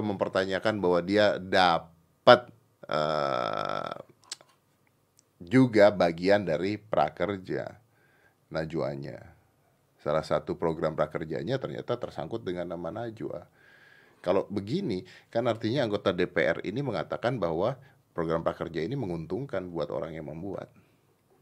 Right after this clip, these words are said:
Ini kan jadi masalah baru. Maksudnya, eh, kenapa, saya tidak menye-, menuduh siapapun, tapi kenapa masalah-masalah ini jadi besar banget di mana-mana, nggak selesai-selesai gitu. Ini nuduh ini. Ya,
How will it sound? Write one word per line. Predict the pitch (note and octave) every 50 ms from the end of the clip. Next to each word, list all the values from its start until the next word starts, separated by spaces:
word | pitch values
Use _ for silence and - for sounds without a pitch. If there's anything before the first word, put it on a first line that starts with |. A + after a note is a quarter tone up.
| _ -
Ini | A2 C3+
kan | C3 E3+ D#3+
jadi | B2+ A2 G2 G2 F#2
masalah | F#2+ G2 F#2+ - - G#2 F#2 F#2+
baru. | F2+ F#2 F#2+ F#2+ F2 E2
Maksudnya, | G2+ B2 A#2+ - D3 G3 G3+ G3 - - - - - - - _
eh, | - - G#2 G#2+ A2 G#2+ G#2+ G#2+ G#2 F#2 - - -
kenapa, | - C#3 C3+ B2 A#2+ - G3+ G#3 D#3 F#2+ - - - _ _ _ _ _ _ _ _ _ _ -
saya | - - E3+ A3 A3
tidak | - G3+ F3 E3+ D3+
menye-, | D#3 D#3+ D#3 D#3 A2+
menuduh | B2 C#3+ D3 D3+ D#3 C#3+ C#3 C3+
siapapun, | D3 D#3 C3+ - C3 A2+ C#3 C#3 B2
tapi | C3+ D3+ G3+
kenapa | G3+ E3+ D#3+ F3 G3 A#3+ G#3+
masalah-masalah | F#3 E3+ D3+ D#3+ D#3+ C#3 C3 B2+ B2+ B2 B2+ - A#2+ A2 G#2 E2
ini | D#2+ G2 A#2+ A#2 G2+
jadi | G#2+ B2 B2+
besar | G#2 F#2+ G2+ B2 C#4 - - - - B3+ A#3 A3+ G#3 G3
banget | F#3 F3+ F3 F3 F#3 E3 -
di | C3+
mana-mana, | B2+ C3+ C3 B2+ B2+ B2 B2 B2+ C3 C#3+ C#3+ C#3+ C#3 B2+ - -
nggak | A2 A#2+ B2+ C3 B2+ - -
selesai-selesai | D#3 C3 - C3+ C3 B2+ F3+ E3+ - - F3 D#3+ C3 G#2+
gitu. | G#2 - F2 E2 - -
Ini | - G2+ G2+ G#2 G2+
nuduh | G2+ F#2+ F#2 G2 G2+
ini. | A#2+ C3+ B2+ B2 B2 B2+ B2+ B2+ - - - - - - - - - _ -
Ya, | D#2+ F#2 F#2+ F#2 F2 -